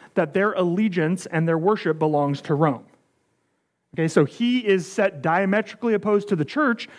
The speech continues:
remember, whose job it is to invite everyone to worship Jesus, the Lamb who was slain.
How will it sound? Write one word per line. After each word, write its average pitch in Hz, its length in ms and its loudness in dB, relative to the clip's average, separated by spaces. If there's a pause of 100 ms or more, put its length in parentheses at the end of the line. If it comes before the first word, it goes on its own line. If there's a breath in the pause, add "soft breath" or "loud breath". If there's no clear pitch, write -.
(140 loud breath)
remember, 160 340 2
whose 156 160 4
job 160 300 0
it 156 80 0
is 147 240 0 (240 loud breath)
to 147 320 2 (160)
invite 147 360 0
everyone 143 260 -2
to 135 60 2
worship 135 260 0
Jesus, 143 340 2
the - 80 -10
Lamb 135 180 -2
who 143 100 -4
was 139 140 -2
slain. 143 240 -4